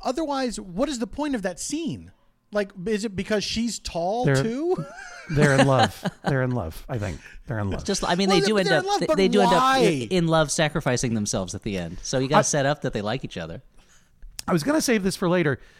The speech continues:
Speaker 2: when we read our dispatches from the Empire, but I'll just, I'll, I'll bring it up to the top here 'cause Brian wrote in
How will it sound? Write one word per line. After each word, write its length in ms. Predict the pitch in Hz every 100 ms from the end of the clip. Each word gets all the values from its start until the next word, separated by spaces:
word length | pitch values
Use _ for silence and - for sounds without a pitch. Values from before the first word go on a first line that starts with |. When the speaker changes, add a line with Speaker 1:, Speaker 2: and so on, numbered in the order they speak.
| - - -
Speaker 2:
when 140 | 151
we 100 | 151
read 200 | 143 165
our 100 | 151
dispatches 480 | 135 156 156 139 135
from 140 | -
the 100 | 127
Empire, 340 | 135 143 127 117
but 120 | 127
I'll 100 | 135
just, 320 | 131 180 -
I'll, 220 | - 135 -
I'll 140 | 170 139 - -
bring 240 | 151 208
it 100 | 185
up 120 | 147
to 80 | -
the 80 | 113
top 300 | 147 127 -
here 280 | 147 123 101 - - -
'cause 160 | - 127
Brian 600 | 127 147 202 302 254 143
wrote 240 | 120 113
in 380 | 110 98 104